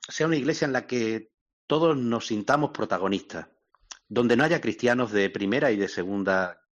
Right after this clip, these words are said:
categoría, de segunda clase, por decir así. Que eso es lo que expresa este ser sinodal, o lo que intentó también, em, poner de manifiesto el Concilio Vaticano segundo, cuan-, cuando subrayó la idea de comunión, de pueblo de Dios,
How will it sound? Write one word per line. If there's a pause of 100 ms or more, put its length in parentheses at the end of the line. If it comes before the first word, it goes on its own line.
categoría,
de
segunda
clase,
por
decir
así. (480)
Que
eso
es
lo
que
expresa
este
ser
sinodal,
o
lo
que
intentó
también, (420)
em,
poner
de
manifiesto
el
Concilio
Vaticano
segundo,
cuan-, (260)
cuando
subrayó (200)
la
idea
de
comunión,
de
pueblo
de
Dios,